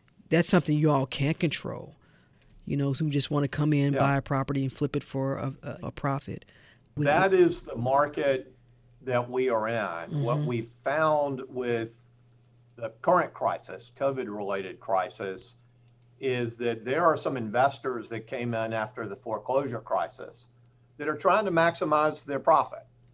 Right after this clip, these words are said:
Speaker 1: Mm-hmm.
Speaker 2: Nothing's against the law in that, but there are <laughs> effects on some of that. And some of those folks are selling single-family homes that they had purchased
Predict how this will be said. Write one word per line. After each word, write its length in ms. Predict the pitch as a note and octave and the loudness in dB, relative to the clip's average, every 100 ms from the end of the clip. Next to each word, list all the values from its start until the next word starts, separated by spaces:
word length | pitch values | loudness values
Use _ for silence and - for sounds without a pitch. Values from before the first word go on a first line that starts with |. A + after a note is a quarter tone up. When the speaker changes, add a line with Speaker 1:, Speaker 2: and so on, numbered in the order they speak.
| _ | _
Speaker 1:
Mm-hmm. 260 | D3+ A#2 D3+ | -12 -6 -2
Speaker 2:
Nothing's 420 | A2+ A#2+ D#3+ D3+ | 0 2 0 -2
against 280 | D#3 D3+ D3+ | -2 -2 0
the 80 | E3 | 6
law 280 | E3 F#3+ D#3+ | 10 10 10
in 100 | A#2+ | 6
that, 340 | A2+ G2+ A#2 | 2 2 0
but 160 | - C#3 | -2 -4
there 240 | C4+ A3 - | 2 2 6
are 100 | F4+ | 6
<laughs> 60 | - | 6
effects 420 | - - - - | 6 6 6 2
on 360 | E3+ D#3 D3+ - _ _ _ | 4 4 2 -6 _ _ _
some 220 | - E3 | 2 4
of 80 | C#3 | 6
that. 380 | B2 A#2 A#2+ - - _ _ - - | 4 4 4 0 -8 _ _ -20 -6
And 600 | D3 C#3 C3+ C#3 C#3 C3+ - _ _ - | -2 2 4 4 2 -4 -8 _ _ -20
some 300 | - F#3 A#3 | 0 2 4
of 160 | A3 | 2
those 420 | E3 D#3+ D#3 D3 - - | 4 4 4 -2 -10 -2
folks 320 | D#3 D3+ - | 0 0 -2
are 180 | - B2+ | -8 -8
selling 920 | A#2+ - - F#3+ F#3 E3+ D3+ C#3+ C3+ C3+ _ _ | -8 -6 0 2 4 4 2 -2 -6 -10 _ _
single-family 1000 | - - F3 F3 E3+ D#3+ D#3+ D3 C#3+ C#3 | -20 -6 -4 -2 0 0 0 0 0 0
homes 500 | B2 C3+ C3+ C3 B2+ | 0 2 2 0 -4
that 240 | - A#2 G2+ | -6 -8 0
they 220 | C3 G#3+ | 2 4
had 200 | A3 G#2+ | 2 0
purchased 640 | C3+ A2 - G#2+ G#2 - | -2 -2 -4 -10 -10 -14